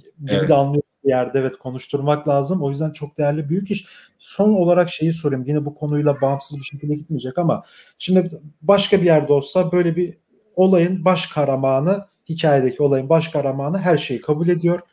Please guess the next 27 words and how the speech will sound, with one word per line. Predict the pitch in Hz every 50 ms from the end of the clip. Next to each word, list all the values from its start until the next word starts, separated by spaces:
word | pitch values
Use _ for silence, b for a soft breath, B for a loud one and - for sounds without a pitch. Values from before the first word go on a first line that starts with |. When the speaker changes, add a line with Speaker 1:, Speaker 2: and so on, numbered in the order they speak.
| _
Speaker 1:
her | - 165 165 160
şey | - - 160 165 160 143
doğrudur | 139 139 143 165 160 165 160 151 143
diyor | 165 165 165 165 165 b b b b b b -
tırnak | - 143 139 151 165
içerisinde. | 165 - 170 165 165 - -
O | 151 165 170
dönem | 220 226 190 156
Yüce | 151 147 208 214
Divan'da | 190 180 156 160 156 170 185
aklandı | 175 165 - 143 139 147 156 143
bu | 135
insanlar. | 117 107 - - 113 104 104 104 104 _ _ _ _ _ _ _ _ 131
Bir |
de | 143 147 147
böyle | 151 156 160 151
bir | 147 139
durum | 143 143 175
Speaker 2:
Evet, | 185 165
Speaker 1:
da | 156 -
söz | - 139 117 104
Speaker 2:
e, | 104
Speaker 1:
konusu. | 98 95 95
Speaker 2:
hatta | 110 - - 113 113 104
gitmediler | 98 127 127 - 120 120 104 104 107 101 98 98
Yüce | 98 92 101 95 92
Divan'a. | 95 92 87 85 87 92